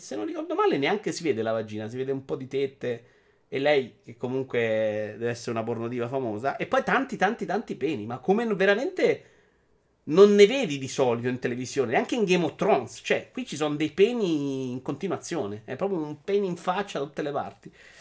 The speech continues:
e questo mi ha fatto un po' <laughs> scendere la voglia di guardarlo, perché sai,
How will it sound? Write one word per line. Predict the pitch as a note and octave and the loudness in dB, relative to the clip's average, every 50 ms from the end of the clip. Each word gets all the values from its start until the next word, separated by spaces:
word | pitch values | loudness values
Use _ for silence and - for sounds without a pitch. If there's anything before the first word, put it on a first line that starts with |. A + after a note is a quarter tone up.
| - - - | -20 -14 -8
e | - - | -6 -2
questo | - B3+ B3 - C4 | 0 2 2 2 4
mi | G3+ F#3+ | 4 4
ha | E3+ | 4
fatto | - - F3+ F3+ F3+ F#3+ | 4 4 2 2 2 0
un | F3 - | 0 0
po' | - C4 A#3+ | -4 -8 -6
<laughs> | - | -4
scendere | - - - G3 G3 F#3+ G3 F#3 F#3 F3 E3 | -2 0 4 4 4 4 4 2 0 2 2
la | D#3+ | 2
voglia | D#3 D#3+ E3 E3 E3 D#3+ | 2 2 2 0 0 -2
di | D3 C#3+ | 0 2
guardarlo, | D3 D3 D3 E3+ G3+ E3+ C3 A#2+ A#2+ A#2+ | 2 4 6 6 6 6 6 4 0 -4
perché | B2 - - D3+ | -6 -6 -6 0
sai, | - F3+ D3+ A#2+ | 2 2 2 2